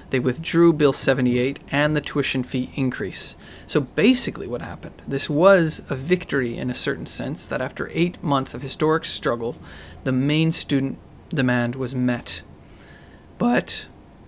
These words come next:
as students would soon discover, this was a Pyrrhic victory. The P Q government replaced the tuition fee increase with an indexation of tuition fees.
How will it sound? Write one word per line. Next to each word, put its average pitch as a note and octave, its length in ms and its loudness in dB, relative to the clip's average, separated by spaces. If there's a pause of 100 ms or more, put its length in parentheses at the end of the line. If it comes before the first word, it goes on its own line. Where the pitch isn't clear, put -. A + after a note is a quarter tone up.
(140)
as - 240 0
students F3 440 4
would C#3+ 120 0
soon G3+ 260 2
discover, B2+ 600 2 (260)
this D#3+ 320 2
was B2 360 0
a - 120 -14
Pyrrhic B2 520 0
victory. C3 560 -6 (500)
The - 80 -14
P F#3 200 4
Q F3 160 0
government C3 360 2
replaced D3+ 680 -2
the D3+ 80 -4
tuition C#3 380 -4
fee C3 200 -8
increase - 640 -8 (360)
with - 180 -2
an B2+ 100 -2
indexation E3 880 2
of C3+ 180 -10
tuition B2+ 360 -4
fees. - 500 -4